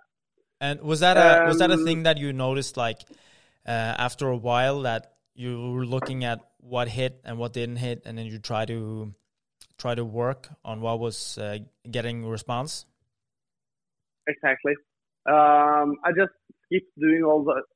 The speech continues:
Speaker 2: the stuff that didn't work and just jumped straight to, um, what was working. And it's kind of ironic because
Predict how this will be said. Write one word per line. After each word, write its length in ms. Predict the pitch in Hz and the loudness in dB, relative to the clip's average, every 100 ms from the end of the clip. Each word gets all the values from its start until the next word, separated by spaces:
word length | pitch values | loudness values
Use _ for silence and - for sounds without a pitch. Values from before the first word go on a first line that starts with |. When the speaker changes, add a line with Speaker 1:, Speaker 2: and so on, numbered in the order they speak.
| 131 | -4
Speaker 2:
the 280 | 139 135 139 | 0 2 0
stuff 160 | - 156 | -2 -2
that 100 | 156 143 | 0 0
didn't 220 | 147 139 | 0 2
work 220 | 147 190 - _ _ _ _ - | 2 2 -2 _ _ _ _ -6
and 100 | 143 | -2
just 180 | 147 127 | -2 2
jumped 280 | 147 139 - _ | 4 4 0 _
straight 320 | 135 139 143 - | 4 6 6 2
to, 340 | 156 139 135 131 - _ _ _ _ _ _ _ | 4 6 6 4 0 _ _ _ _ _ _ _
um, 920 | 139 143 139 139 135 131 131 127 127 127 _ | 4 6 6 6 4 4 4 2 0 -4 _
what 220 | 123 127 | -2 0
was 140 | 127 123 | 0 0
working. 440 | 123 127 127 120 127 _ - - - | 4 4 4 -4 -6 _ -20 -6 4
And 120 | 185 | 6
it's 140 | 196 - | 6 2
kind 160 | 226 220 | 4 6
of 280 | 214 190 - _ _ _ _ _ _ _ _ _ _ _ _ _ 165 | 6 4 -2 _ _ _ _ _ _ _ _ _ _ _ _ _ 4
ironic 500 | 170 156 156 190 247 - _ 180 | 6 8 6 4 2 -4 _ -4
because 140 | 160 | -4